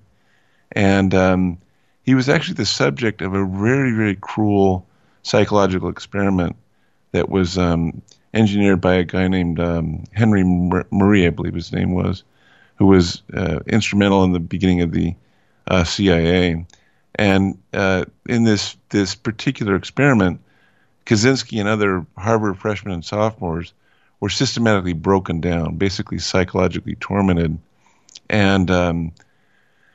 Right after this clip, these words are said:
and I thought it was ironic that this institution that was once used ministers, basically, um,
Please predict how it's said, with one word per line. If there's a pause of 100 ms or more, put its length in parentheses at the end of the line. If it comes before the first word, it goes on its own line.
(580)
and (380)
I
thought
it
was
ironic
that
this (180)
institution
that
was
once
used (500)
ministers,
basically, (920)
um,